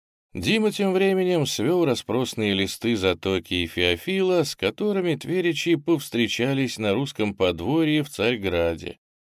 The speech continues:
и выдал мне некую справку о падении Константинополя. Брат мой, Мехмед, управился всего за полтора месяца, но в основном потому, что не гнал войска на ежедневные штурмы,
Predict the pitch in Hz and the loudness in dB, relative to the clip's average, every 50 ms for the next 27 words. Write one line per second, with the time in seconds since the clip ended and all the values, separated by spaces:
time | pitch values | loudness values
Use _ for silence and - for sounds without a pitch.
0 | _ - - 95 139 185 226 220 202 208 196 180 175 175 170 160 131 101 - 170 | _ -8 -4 -2 -2 0 -2 0 0 0 0 0 0 2 2 2 2 2 2 0
1 | 160 147 - 147 143 135 - - - 98 104 127 127 113 104 - - 98 92 87 | -2 -2 -2 -2 -2 -2 -4 -6 -4 0 2 2 2 2 0 -2 -2 0 0 0
2 | 82 - 90 85 82 110 135 135 139 135 131 123 - - 98 107 107 - - 107 | 0 0 -2 0 0 0 0 0 0 -2 -4 -4 -4 -4 -6 -6 -6 -2 -2 -2
3 | 104 101 - 113 101 92 85 80 - - - - - - _ _ _ _ _ _ | -2 0 -2 -2 -2 -2 -2 -4 -6 -10 -14 -14 -14 -18 _ _ _ _ _ _
4 | _ _ _ _ _ _ _ _ - - 90 85 90 107 147 185 190 156 147 - | _ _ _ _ _ _ _ _ -14 -8 -2 2 4 6 6 6 6 4 2 0
5 | 110 98 90 85 82 82 - - - 87 87 90 87 - - 90 90 82 80 - | 2 2 2 2 0 -4 -8 -14 -14 -6 -4 -4 -4 -4 -6 -4 -4 -4 -4 -6
6 | - - - _ _ _ _ _ - 131 170 156 - 175 165 175 180 180 180 180 | -10 -20 -20 _ _ _ _ _ -2 -2 -2 0 0 2 4 6 6 6 6 4
7 | 165 147 - 170 160 147 - 160 156 135 139 143 135 147 143 - 165 147 139 131 | 2 2 2 0 0 0 2 2 2 4 4 4 2 2 0 2 0 0 4 4
8 | 117 120 143 156 143 117 101 95 90 - 92 85 - - 90 85 82 80 _ _ | 4 4 4 4 4 2 2 2 0 -2 -6 -6 -6 -4 -2 -2 -2 -4 _ _
9 | _ _ _ _ _ - 85 95 104 120 113 107 - - 101 90 90 87 104 120 | _ _ _ _ _ -8 -2 0 2 4 2 2 0 0 0 0 0 2 2 2
10 | 143 147 131 107 95 90 - 92 90 - 98 104 110 104 - - 110 107 104 98 | 4 4 4 2 2 0 -2 -4 0 0 2 2 2 -2 0 2 4 4 4 4
11 | - 104 101 104 107 104 95 92 95 98 107 110 107 104 98 95 98 98 98 95 | 2 -2 -2 0 0 0 -2 -2 -2 0 2 4 4 4 4 4 4 4 4 2
12 | - - - 101 104 107 104 104 104 101 98 92 104 98 87 92 104 110 107 107 | -2 -4 0 2 2 2 2 2 2 2 2 2 0 -2 -2 0 0 0 0 2
13 | 113 123 127 - - - - 160 131 95 85 - - - | 0 -2 -2 -4 -6 -6 -2 -2 -2 -2 -4 -8 -14 -18